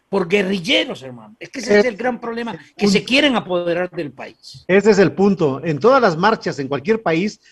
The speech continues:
Speaker 2: hay infiltrados que están en contra de uno o de cual gobierno.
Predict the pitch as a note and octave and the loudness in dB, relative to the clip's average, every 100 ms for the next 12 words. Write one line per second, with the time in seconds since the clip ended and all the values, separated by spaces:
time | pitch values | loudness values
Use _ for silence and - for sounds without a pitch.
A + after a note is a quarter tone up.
0 | _ F3 G#3+ A3 F#3+ D3 F#3+ F#3 F3 G3+ | _ 0 2 0 0 -4 0 0 0 -2
1 | - _ _ - D#3 D3+ D3 F#3 G3 F3+ | -6 _ _ 0 4 4 4 2 0 0
2 | F#3 F#3+ G3+ D#3+ D3 C#3+ D#3+ G3+ G#3+ G3+ | 0 0 0 0 0 -2 -4 -4 -2 -2
3 | F#3 D3 C3 C3 E3+ E3+ D#3+ D3 A3+ F#3 | -2 -2 -4 -4 -4 -4 -2 0 0 -2
4 | C3+ | -8